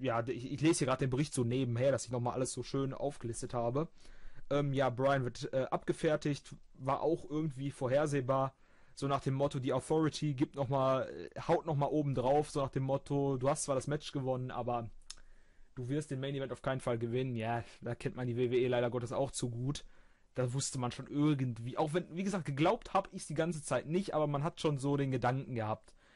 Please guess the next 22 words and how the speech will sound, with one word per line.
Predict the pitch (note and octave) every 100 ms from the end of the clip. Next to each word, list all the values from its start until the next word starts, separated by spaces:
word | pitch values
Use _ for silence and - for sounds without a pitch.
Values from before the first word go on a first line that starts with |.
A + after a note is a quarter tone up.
| - -
weil | B2+ C3+
ich |
halt | C#3 D3
immer | D3+
noch | C#3
diese | C3 C3+
Ego-Show | D#3 C#3+ B2 - A#2+ A#2+
im | A#2
Kopf | C3 - B2+
hatte, | A#2 C#3 D3+ - _ _ _ _
äh, | - C3+
von | B2+ C3+ B2
wegen | C3+ C3+
Triple | - C#3+ C3
H, | B2 C3 C3 - - - - - -
äh, | B2+ B2
holt | B2 B2+
das, | B2+ -
holt | C#3
sich | - A2+
das | A#2
Ding. | - A#2 A2+